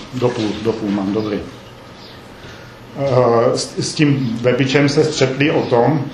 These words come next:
eh, zda právě um-, eh, umělá inteligence může, může vlastně se nějakým způsobem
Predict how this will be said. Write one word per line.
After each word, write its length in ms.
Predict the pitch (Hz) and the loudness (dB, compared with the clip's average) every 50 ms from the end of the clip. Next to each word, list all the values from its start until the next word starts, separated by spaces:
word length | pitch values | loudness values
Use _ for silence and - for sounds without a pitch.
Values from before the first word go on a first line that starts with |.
| - - - - - - - - | -12 -16 -18 -18 -18 -18 -8 -4
eh, 40 | 113 110 110 110 107 107 104 104 117 - - - - - - - - - - - - | 0 2 2 2 2 0 0 -2 -2 -4 -6 -10 -14 -16 -18 -16 -16 -16 -14 -10 -8
zda 300 | 120 104 - 123 123 131 | -6 -2 0 2 2 2
právě 480 | 127 123 120 120 127 127 139 139 143 | 2 2 2 4 4 4 4 4 4
um-, 220 | 143 139 131 139 131 | 4 2 2 2 2
eh, 340 | 131 123 117 117 113 113 113 - - | 2 2 2 2 2 2 2 2 2
umělá 400 | 135 131 131 131 131 135 131 135 | 2 2 4 4 6 6 4 4
inteligence 680 | 139 127 123 131 127 131 127 131 139 131 131 - 135 135 | 4 2 2 2 2 2 4 4 2 2 2 2 2 2
může, 500 | 135 131 131 127 127 135 135 131 123 123 135 123 | 4 4 4 4 4 4 4 4 4 2 0 -2
může 500 | 120 123 120 113 123 131 131 131 131 - | -2 -2 0 2 2 2 2 2 0 -2
vlastně 440 | 104 104 113 110 - - 127 127 110 123 | -2 -2 -2 -2 -2 0 0 0 0 0
se 160 | - - 120 | -4 -4 -4
nějakým 280 | 113 110 107 - 135 120 | -2 -2 -2 -2 -2 -4
způsobem 580 | - 127 131 - - 123 123 123 117 104 98 | -2 -4 -2 -2 -2 0 2 2 2 0 0